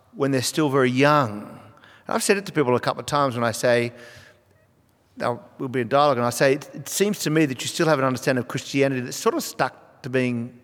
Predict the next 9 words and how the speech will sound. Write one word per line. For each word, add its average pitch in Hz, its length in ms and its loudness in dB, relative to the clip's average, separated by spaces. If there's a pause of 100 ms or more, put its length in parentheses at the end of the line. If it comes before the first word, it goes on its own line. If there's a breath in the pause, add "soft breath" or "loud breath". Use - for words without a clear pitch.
(140)
age 127 180 -2
fifteen." 170 720 0 (460 loud breath)
And - 80 -4
they'll 147 120 6
often 151 180 0
say, 127 180 0
"Yes, 131 240 0
it 143 80 2
is." - 460 0